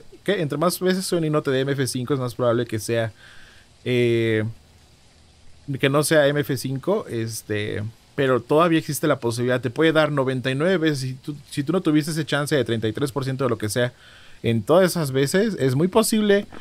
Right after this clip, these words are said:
casi imposible, pero es posible.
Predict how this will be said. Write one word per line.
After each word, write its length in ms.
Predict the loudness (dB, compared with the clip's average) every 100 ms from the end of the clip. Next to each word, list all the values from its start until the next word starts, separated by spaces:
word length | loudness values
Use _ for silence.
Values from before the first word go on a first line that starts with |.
| -20 -20 -2
casi 340 | 2 2 2
imposible, 680 | 0 2 2 2 0 0 -2 -8 _ _ -4
pero 180 | 2 2
es 80 | 2
posible. 640 | 0 2 2 4 4 2